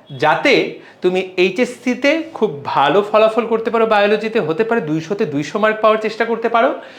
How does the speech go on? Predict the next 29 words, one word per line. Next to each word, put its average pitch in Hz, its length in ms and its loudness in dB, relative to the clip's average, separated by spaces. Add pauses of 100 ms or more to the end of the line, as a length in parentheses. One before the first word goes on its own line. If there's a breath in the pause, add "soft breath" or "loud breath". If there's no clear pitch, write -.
(180 loud breath)
মেডিকেল 254 400 4
ভর্তি 254 240 2
পরীক্ষার 208 420 0
জন্য 147 340 0 (280 loud breath)
সবগুলো 196 880 4
প্রশ্ন 226 560 0
তুমি 180 160 -4 (100)
আগে 165 220 2
থেকেই 208 320 0
প্রস্তুত 240 400 -2
হয়ে 202 120 4
যেতে 185 180 2
পারো। 139 200 2
যাদের 160 240 2
চোখে 202 180 -4
স্বপ্ন 190 400 -2 (300 loud breath)
তোমরা 170 200 2
মেডিকেলে 220 380 2
পড়বা, 165 400 2 (300 loud breath)
বা 175 380 4 (260 loud breath)
ভার্সিটিতে 262 560 0
যেই 269 220 2
যতগুলো 302 480 0
ভার্সিটি 240 440 2
আছে, - 200 0
অনেক, 262 320 0
অনেক, 262 260 4
অনেক 233 260 2
ভার্সিটি, 196 500 -2